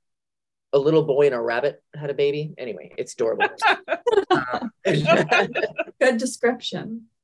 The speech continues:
Speaker 1: Yeah, if you
Speaker 3: I
Speaker 1: see
Speaker 3: like
Speaker 1: the
Speaker 3: that.
Speaker 1: you'll be like, "Oh my God, he does."
Speaker 3: <laughs>
Speaker 1: Uh, so I thought that that would be cute if, um, he played Doctor Jean's would-be suitor.
Speaker 3: Friend.
Speaker 2: Okay,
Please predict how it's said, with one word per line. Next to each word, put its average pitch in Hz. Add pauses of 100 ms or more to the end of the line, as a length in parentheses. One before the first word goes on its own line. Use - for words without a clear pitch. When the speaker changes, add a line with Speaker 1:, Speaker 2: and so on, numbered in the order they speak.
(300)
Speaker 1:
Yeah, 180
if -
you 190
Speaker 3:
I -
Speaker 1:
see 190
Speaker 3:
like 190
Speaker 1:
the 220
Speaker 3:
that. 165
Speaker 1:
you'll 165
be 165
like, 160
"Oh 196
my 220
God, 226
he 180
does." 147 (320)
Speaker 3:
<laughs> 226 (420)
Speaker 1:
Uh, 131
so 175
I 170
thought 160
that 151
that 156
would 139
be 131
cute 120
if, 120 (100)
um, 110 (140)
he 220
played 123 (680)
Doctor 131
Jean's 120 (400)
would-be 123
suitor. -
Speaker 3:
Friend. -
Speaker 2:
Okay, 370